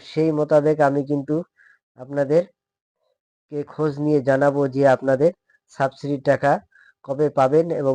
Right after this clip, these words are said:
কিভাবে পাবেন সেই বিষয়টি কিন্তু আপনাদের জানাবো। তাই আপনাদের অবশ্যই আপনাদের সেই মেশিনের নাম এবং ব্লক ডিস্ট্রিক্টের নাম লিখে কিন্তু আমাকে কমেন্টে জানাতে হবে।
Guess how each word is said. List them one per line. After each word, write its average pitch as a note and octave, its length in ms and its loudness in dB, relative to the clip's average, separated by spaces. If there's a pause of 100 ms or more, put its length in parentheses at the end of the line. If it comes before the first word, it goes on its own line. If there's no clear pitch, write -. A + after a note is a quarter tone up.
কিভাবে C#3 420 0
পাবেন C#3 360 0 (560)
সেই C#3 200 -12
বিষয়টি C#3 440 -6
কিন্তু C#3+ 220 -4
আপনাদের B2+ 420 -2
জানাবো। B2 380 -2 (1200)
তাই C#3 160 -2
আপনাদের C#3 380 -2
অবশ্যই C#3+ 460 -2 (800)
আপনাদের C3+ 440 -4 (680)
সেই C#3 200 -6
মেশিনের C3+ 560 -2
নাম C#3+ 340 0
এবং C#3 200 -4 (840)
ব্লক C3+ 320 0 (100)
ডিস্ট্রিক্টের C3+ 500 -4
নাম C3 240 2
লিখে C3 280 -4
কিন্তু C3+ 260 -4
আমাকে C3 300 0 (640)
কমেন্টে C#3 380 -6
জানাতে B2 380 -2
হবে। G2+ 200 -10